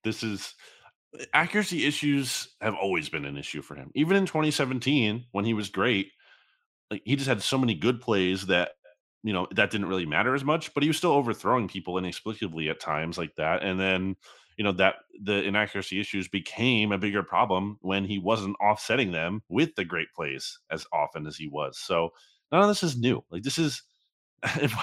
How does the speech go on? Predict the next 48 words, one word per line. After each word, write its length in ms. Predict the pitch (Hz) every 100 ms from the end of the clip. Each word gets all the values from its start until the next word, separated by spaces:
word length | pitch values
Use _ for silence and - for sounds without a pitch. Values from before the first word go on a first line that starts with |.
| 170
if 140 | 131
Washington 400 | 127 151 185 180
is 80 | 147
surprised 460 | 117 113 95 117
by 60 | 131
this 180 | 127 135
at 80 | 131
all, 220 | 135 135
like, 280 | 113 101 - _ _ _ _
you 220 | 120 127
just 120 | 135 123
haven't 200 | 131 123
been 140 | 104
paying 180 | 123 110
atten-, 180 | 87 123
if 60 |
anyone 280 | 120 214 151
is 100 | 98
surprised 300 | 90 92 85
by 80 | 82
this, 140 | 87
you 100 | 131 127
have 140 | 139
not 200 | 131 135
been 140 | 135 120
paying 220 | 135 123
attention. 320 | 131 156 101
This 180 | 135 135
is 100 | 117
Carson 340 | 131 120 -
Wentz. 300 | 127 87 - - _ -
So 120 | 160
to 80 | 156
see 200 | - 165
this 280 | 160 185 143
is 100 | 127
like, 140 | 110
this 180 | 127 123
is 80 | 135
like 160 | 117
some 160 | - 120
kind 100 | 120
of 140 | 98
revelation, 760 | 80 101 101 85 101 127 135 127 _ _ _ _ _
uh, 80 | 82 62
revelation, 580 | 85 80 147 104 107 - _ _ -
rather. 380 | 95 98 117 - _ _ -
Uh, 460 | 98 98 95 95